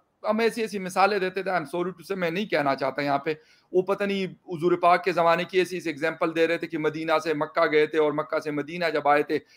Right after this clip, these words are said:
वो माइग्रेट होके तो ये, ये चीज़ें हुई थी और ये मुसलमान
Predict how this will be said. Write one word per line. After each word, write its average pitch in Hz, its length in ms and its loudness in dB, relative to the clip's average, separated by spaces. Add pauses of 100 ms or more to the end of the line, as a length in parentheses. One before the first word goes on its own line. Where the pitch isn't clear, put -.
(200)
वो 156 520 6
माइग्रेट 156 440 4
होके 156 260 0
तो 160 100 -8
ये, 185 160 2
ये 170 140 0
चीज़ें 160 320 0
हुई 160 220 0
थी 165 140 -2
और 156 180 4
ये 185 60 4
मुसलमान 165 320 -4